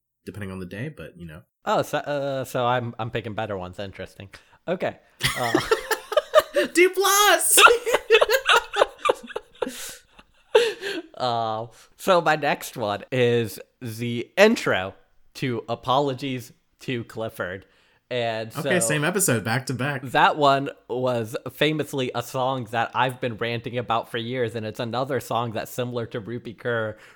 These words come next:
Speaker 2: really has made its way from being so hated by me that I just have to give it props for, like, finding a way to annoy my sensibilities. <laughs>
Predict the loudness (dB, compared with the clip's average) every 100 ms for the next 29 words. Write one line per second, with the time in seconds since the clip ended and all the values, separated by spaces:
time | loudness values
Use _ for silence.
0 | -10 2 2 4 2 0 0 -2 -2 -6
1 | -6 -4 -4 -6 -8 -6 -8 -8 -4 -2
2 | -2 -4 -4 -4 -4 -4 -4 -4 -10 -8
3 | -6 -6 -6 -2 -2 -2 -8 -6 -4 -6
4 | -4 -2 0 0 -2 -20 -8 -6 -6 -8
5 | -12 -2 -2 -2 -6 -8 -6 -8 -6 -6
6 | -6 -10 -8 -6 -6 -6 -6 -10 -10 -12
7 | -10 -8 -8 -8 -8 -8 -10 -12